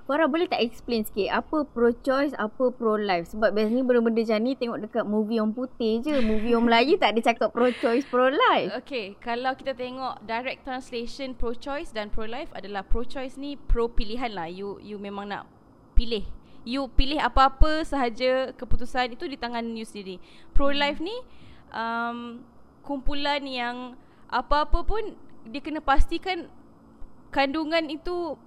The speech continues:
Speaker 2: perlu dilahirkan dalam apa jua keadaan.
Speaker 1: Oh,
Speaker 2: Ah,
Speaker 1: sebab
Speaker 2: itu,
Speaker 1: dia
Speaker 2: ah.
Speaker 1: pro kepada kehidupan.
Speaker 2: Ya, pro kehidupan. Tapi
Speaker 1: Okey.
Speaker 2: it's a bit distorted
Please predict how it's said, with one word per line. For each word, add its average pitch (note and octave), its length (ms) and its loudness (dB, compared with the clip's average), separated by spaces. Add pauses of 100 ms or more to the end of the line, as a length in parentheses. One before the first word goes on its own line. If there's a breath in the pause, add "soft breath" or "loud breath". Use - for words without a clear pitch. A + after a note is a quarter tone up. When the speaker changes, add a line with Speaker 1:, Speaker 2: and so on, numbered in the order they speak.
Speaker 2:
perlu E4 480 12
dilahirkan C4 800 12 (320)
dalam A#3+ 320 0
apa - 320 0 (160)
jua D4 240 2
keadaan. B3 640 2 (480 loud breath)
Speaker 1:
Oh, A3 160 0
Speaker 2:
Ah, G#3 160 0
Speaker 1:
sebab G3+ 160 -2
Speaker 2:
itu, G3 160 -2
Speaker 1:
dia G3+ 80 -6
Speaker 2:
ah. G#3 160 -8
Speaker 1:
pro A3+ 320 2
kepada G3+ 340 -4
kehidupan. G3+ 640 -4
Speaker 2:
Ya, G3 160 6
pro G3 180 8
kehidupan. A#3 460 -2
Tapi C#4 400 0
Speaker 1:
Okey. F#3 240 -10
Speaker 2:
it's D#4+ 160 -8
a D#4 100 -10
bit D#4 220 -4 (560)
distorted D#4+ 640 -4